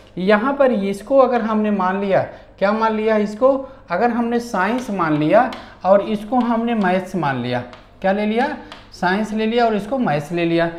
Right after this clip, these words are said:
अब आप समझना, ये वाला जो एरिया है दोनों में है, यानी इसमें साइंस भी है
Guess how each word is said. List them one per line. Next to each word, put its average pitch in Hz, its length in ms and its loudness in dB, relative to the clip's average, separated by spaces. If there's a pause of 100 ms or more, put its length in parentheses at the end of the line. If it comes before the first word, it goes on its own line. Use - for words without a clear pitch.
(220)
अब 233 160 4
आप 254 180 4
समझना, 170 520 0 (260)
ये 208 220 2
वाला 285 280 2
जो 233 180 2
एरिया 208 380 2
है 202 340 2
दोनों 226 320 4
में 269 120 6
है, 165 200 2 (360)
यानी 214 280 2 (340)
इसमें 214 340 -2
साइंस 247 560 0
भी 220 240 0
है 214 220 6